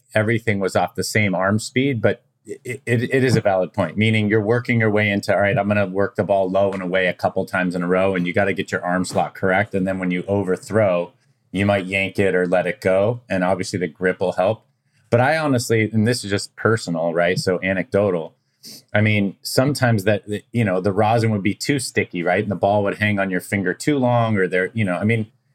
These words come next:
you really, like all of this, this is an art form, right? So, you know, as you said about Cole, maybe he's learned to master pitching with the grip substance that he's been using, and that's why his spin rates are up and everything. I mean, again, Blum and I really try to not do the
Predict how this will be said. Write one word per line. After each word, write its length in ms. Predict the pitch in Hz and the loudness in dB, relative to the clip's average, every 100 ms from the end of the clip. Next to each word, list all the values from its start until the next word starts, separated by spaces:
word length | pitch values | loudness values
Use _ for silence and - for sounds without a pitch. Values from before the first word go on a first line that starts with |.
| - | -2
you 140 | 127 | 0
really, 480 | 131 170 190 139 120 _ - | 2 2 2 0 -4 _ -2
like 280 | 120 120 120 | 0 2 2
all 260 | 117 139 | 0 2
of 100 | 104 | 0
this, 200 | 92 95 | -2 -2
this 160 | 123 110 | -2 0
is 140 | 104 | 0
an 100 | 101 | 0
art 280 | 87 107 117 | 2 0 0
form, 440 | - 85 73 73 - | -6 -8 -8 -12 -6
right? 320 | - 92 104 - | 0 2 0 0
So, 340 | 104 101 92 | 0 0 -2
you 120 | 104 101 | -2 0
know, 280 | 87 90 - | 0 -2 -2
as 260 | 98 95 | -2 2
you 120 | 104 | 0
said 240 | 101 107 95 | 0 0 2
about 240 | 90 87 | 0 -2
Cole, 280 | - 117 101 | 0 2 2
maybe 260 | 98 104 104 | 2 0 0
he's 200 | 98 101 | -2 -2
learned 240 | 101 90 | -2 -2
to 60 | 85 | 0
master 560 | 90 95 - - 92 | 0 0 -2 -2 -2
pitching 560 | - 110 104 95 90 87 | 0 -2 -2 -2 -2 0
with 320 | 95 - - _ _ _ | -2 -2 -18 _ _ _
the 80 | 104 | -2
grip 340 | 87 95 104 - | 0 0 0 0
substance 480 | 101 90 - 87 98 | -2 0 -2 -2 0
that 100 | 92 | -2
he's 140 | 85 | 0
been 180 | 92 90 | -2 0
using, 440 | 92 104 127 120 | 0 0 0 0
and 120 | 92 | 0
that's 220 | 90 104 - | 0 -2 -2
why 160 | 85 | 0
his 120 | 82 | -2
spin 220 | - 98 95 | -4 -2 0
rates 260 | 85 - | -2 -2
are 80 | 85 | -2
up 120 | 80 | -2
and 100 | 85 | -2
everything. 340 | 82 82 87 85 | -2 -2 -2 0
I 60 | |
mean, 260 | 104 107 104 _ _ _ _ _ - - _ - - | 0 0 -2 _ _ _ _ _ -14 -14 _ -6 0
again, 300 | 107 127 107 | 2 2 2
Blum 260 | 110 123 | 2 2
and 80 | 113 | 2
I 60 | 104 | 0
really 320 | 95 104 104 | 2 0 0
try 240 | - 101 | 0 0
to 120 | 92 90 | 0 -2
not 300 | 95 98 - | 0 -2 -2
do 200 | 98 90 | -2 0
the 300 | 87 82 | 0 0